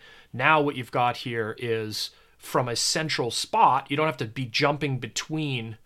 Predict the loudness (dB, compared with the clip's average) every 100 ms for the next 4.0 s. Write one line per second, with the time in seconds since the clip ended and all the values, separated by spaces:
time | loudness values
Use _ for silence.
0 | -20 -16 -12 -4 -2 0 0 -2 -2 -2
1 | 0 2 2 0 -2 -6 -6 -12 -20 _
2 | -4 -4 -4 -10 -4 -2 0 0 0 -6
3 | -8 -10 -4 -2 -2 -4 0 2 2 -2